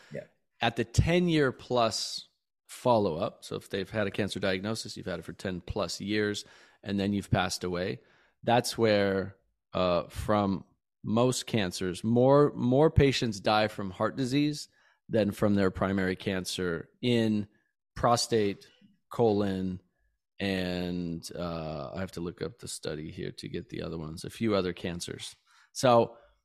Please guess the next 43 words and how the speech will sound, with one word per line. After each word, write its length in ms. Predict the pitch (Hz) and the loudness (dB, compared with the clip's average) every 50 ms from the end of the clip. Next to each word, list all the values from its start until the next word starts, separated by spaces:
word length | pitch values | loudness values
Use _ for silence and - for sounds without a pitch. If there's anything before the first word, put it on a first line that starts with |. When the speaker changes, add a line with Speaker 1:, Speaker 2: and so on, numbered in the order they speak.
| _ _ - | _ _ 4
Speaker 2:
that's 180 | 170 190 185 | 4 4 6
what's 140 | 190 175 - | 4 2 4
crazy. 480 | - 180 180 175 156 143 139 139 101 143 | 6 8 8 8 8 6 4 2 2 0
Just 320 | 131 139 170 170 - - | 4 4 4 4 4 4
to 260 | - 160 156 143 - | 6 6 6 8 6
illustrate 380 | 147 147 151 143 - 151 139 120 | 6 6 6 6 6 4 4 4
the 80 | 120 | 4
point 260 | - - 147 143 143 131 | 2 4 4 4 4 2
you 60 | 127 | 2
just 240 | 120 123 117 - 123 | 0 0 -2 0 0
made, 380 | 131 151 147 117 104 101 110 | 0 2 2 2 0 0 0
that 180 | 107 104 98 - - _ - | 0 -2 -2 -2 -8 _ -12
in 140 | - 117 110 | -6 -6 -6
fact, 460 | 101 - - 123 120 117 113 - - - _ _ _ _ _ _ _ _ _ _ _ _ _ _ _ _ _ | -4 0 2 4 4 4 2 0 -6 -18 _ _ _ _ _ _ _ _ _ _ _ _ _ _ _ _ _
if 160 | - 170 160 - | 6 6 6 6
the 100 | 156 135 | 2 2
cancer 380 | - 156 156 156 143 - 151 | 4 4 4 4 4 4 4
never 240 | 139 143 131 123 120 | 4 4 4 4 2
grows 540 | 107 117 131 143 147 143 143 147 139 123 123 | 4 6 6 8 10 10 8 8 6 4 4
and 120 | 120 113 | 2 2
it's 160 | 113 107 - | 2 0 0
not 160 | - 123 104 - | -2 -2 -2 0
causing 300 | - 127 117 110 117 113 | 2 2 4 4 4 2
a 60 | 110 | 4
lot 100 | 104 98 | 2 2
of 80 | 98 | 4
problems 340 | - 135 123 123 120 120 107 | 4 6 6 6 4 4 2
or 40 | 110 | 0
a 40 | 104 | 0
lot 140 | 101 98 95 | 2 0 2
of 80 | 90 | 4
pain 300 | - - 120 117 113 110 | 2 4 4 4 2 0
or 60 | 107 | 0
a 40 | 101 | 0
lot 120 | 101 92 90 | 0 0 0
of 80 | 95 | 0
symptoms, 460 | - - 131 123 - 127 123 113 104 | 0 0 -2 0 0 0 0 0 -2
which 200 | 107 107 98 - | -4 -8 -6 -4
most 200 | 113 107 107 - | -2 -2 -2 -2
cancers 440 | - - 113 104 95 - 98 90 85 | -2 -4 -4 -4 -4 -4 -6 -8 -4
don't, 360 | - 110 110 143 160 117 - - _ | 0 2 2 4 2 0 -2 -8 _
in 180 | 95 101 95 90 | -8 -8 -8 -6
fact, 400 | - 92 85 85 110 - _ | -4 -4 -4 -2 -4 -6 _